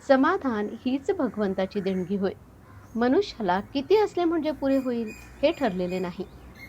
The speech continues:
आहे त्या परिस्थितीत आपण समाधान मानले, की जे आहे ते पुरेल. ज्याचे मन समाधानात आहे, त्याचे शरीर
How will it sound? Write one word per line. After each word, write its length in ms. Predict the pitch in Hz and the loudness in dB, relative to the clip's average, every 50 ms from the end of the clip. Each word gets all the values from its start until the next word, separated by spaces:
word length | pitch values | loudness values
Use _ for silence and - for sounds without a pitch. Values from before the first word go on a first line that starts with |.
| - - - | -8 0 2
आहे 280 | 220 233 220 240 320 339 | 2 2 4 2 0 2
त्या 140 | - 403 403 | 4 2 4
परिस्थितीत 600 | 403 - 247 247 269 262 - 294 220 185 196 185 - - - | 4 4 2 2 0 -2 -4 -6 -4 -4 -4 -4 -4 -4 -6
आपण 240 | 208 - 202 202 214 | -2 0 0 0 0
समाधान 480 | - 226 202 202 185 180 214 208 190 | -2 -2 0 0 -2 -2 -2 -4 -4
मानले, 380 | 190 196 190 196 202 233 247 202 190 - - - - - - | -2 -2 -2 -2 0 0 -2 -2 -4 -6 -12 -18 -18 0 4
की 80 | 330 370 349 | 4 4 4
जे 140 | - 269 262 | 6 6 6
आहे 320 | 269 269 247 202 - 247 294 | 6 6 4 2 -2 -2 -2
ते 140 | - 302 269 | -2 -2 -4
पुरेल. 300 | 269 - 190 175 170 - - - - - - - - - - - - - - - - | -2 -2 -4 -4 -4 -6 -8 -14 -20 -20 -20 -20 -20 -20 -18 -18 -18 -16 -16 -12 -8
ज्याचे 480 | - 196 233 226 208 214 214 - 320 392 | -4 2 4 4 4 4 2 0 0 0
मन 220 | 403 359 320 311 330 339 | 2 2 0 0 -2 -4
समाधानात 680 | - 262 226 214 202 196 190 202 208 190 190 190 - | -4 -4 -2 0 0 -2 -2 -2 -2 -2 -2 -2 -2
आहे, 240 | 185 185 196 233 - - - - - - - | -4 -2 -4 -6 -6 -8 -14 -20 -6 -2 0
त्याचे 320 | 214 208 208 - 254 320 | 0 0 2 0 -2 -2
शरीर 360 | - - 226 190 202 208 233 | 0 -2 -2 -2 -2 -2 -2